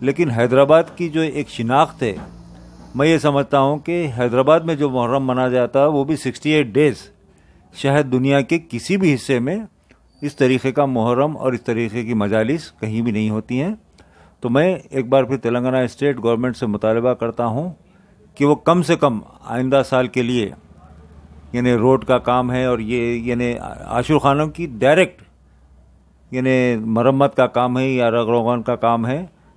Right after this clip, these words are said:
ये तमाम तर अंजाम दे, क्योंकि ये मुहर्रम सिर्फ शिया कम्युनिटी का नहीं है,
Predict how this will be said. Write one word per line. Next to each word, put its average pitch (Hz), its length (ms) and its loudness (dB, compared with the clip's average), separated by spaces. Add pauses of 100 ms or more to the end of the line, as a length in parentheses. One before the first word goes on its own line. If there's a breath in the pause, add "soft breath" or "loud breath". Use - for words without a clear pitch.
(260)
ये 123 80 -2
तमाम 131 440 2
तर 139 160 0
अंजाम 131 360 0
दे, 170 120 -2
क्योंकि 160 360 -4
ये 143 340 0
मुहर्रम 139 480 2
सिर्फ 165 280 -4
शिया 135 320 0
कम्युनिटी 147 400 -2
का 127 140 0
नहीं 120 160 -2
है, 170 200 -4